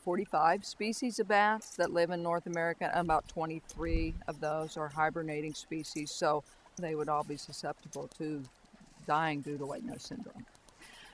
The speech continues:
And the Indiana bat was one of the first endangered species ever listed in the United States. There were about nine hundred thousand Indiana bats, which sounds like a lot, but actually the populations had already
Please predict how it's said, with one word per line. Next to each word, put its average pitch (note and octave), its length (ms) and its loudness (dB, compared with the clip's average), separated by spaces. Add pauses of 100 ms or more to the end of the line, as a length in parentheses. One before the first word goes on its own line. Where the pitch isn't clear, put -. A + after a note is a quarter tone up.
(140)
And F3 320 8
the B3 120 8
Indiana C4+ 360 8
bat G3 400 8
was E3+ 220 6
one F3 180 6
of E3 80 6
the D#3 60 2
first E3+ 360 4
endangered E3 480 0
species F3+ 500 0
ever D3+ 200 4
listed D3+ 400 -2 (200)
in E3 100 0
the D#3+ 60 4
United D#3+ 440 4
States. D#3+ 400 2
There G3 160 6
were G3 60 8
about F3 300 8 (320)
nine F3+ 360 6
hundred E3+ 280 2
thousand F3+ 640 6
Indiana F3+ 440 4
bats, E3 420 6 (260)
which F#3+ 320 4
sounds G3+ 340 6
like F#3+ 160 4
a F3+ 40 6
lot, E3+ 360 12
but F3 200 2
actually F3 540 8
the D3+ 140 2
populations E3 800 6
had E3 140 0
already D#3 640 6